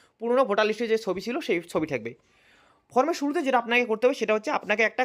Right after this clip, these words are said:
কালার ফটো দিতে হবে। ব্যাক-, প্রশ্ন হলো এই যে ফটোর ব্যাকগ্রাউন্ড কালার হিসেবে আপনি কোনটা ব্যবহার করবেন, যে কোনো কালার ব্যবহার করা যাবে কি না। দেখুন আমাদের বিএলও সাহেব যেটা বলে গেল, ফটো শুধুমাত্র কালারিং ফটো হতে হবে, আপনার যা ইচ্ছা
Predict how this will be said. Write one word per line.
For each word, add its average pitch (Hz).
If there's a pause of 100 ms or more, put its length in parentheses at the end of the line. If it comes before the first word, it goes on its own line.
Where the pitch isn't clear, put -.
কালার 196
ফটো 180 (160)
দিতে 170
হবে। 120 (200)
ব্যাক-, 196
প্রশ্ন 277 (100)
হলো 185 (240)
এই 254
যে 294 (100)
ফটোর 220 (100)
ব্যাকগ্রাউন্ড 220
কালার 202
হিসেবে 226
আপনি 226 (100)
কোনটা 226
ব্যবহার 160
করবেন, 123 (300)
যে 190
কোনো 240
কালার 214
ব্যবহার 185
করা 208
যাবে 156
কি 127
না। 117 (320)
দেখুন 196 (100)
আমাদের 226
বিএলও 226
সাহেব 240
যেটা 226
বলে 196
গেল, 220 (460)
ফটো 208 (200)
শুধুমাত্র 240 (140)
কালারিং 214
ফটো 226
হতে 214
হবে, 226 (320)
আপনার 220 (140)
যা 196 (140)
ইচ্ছা 226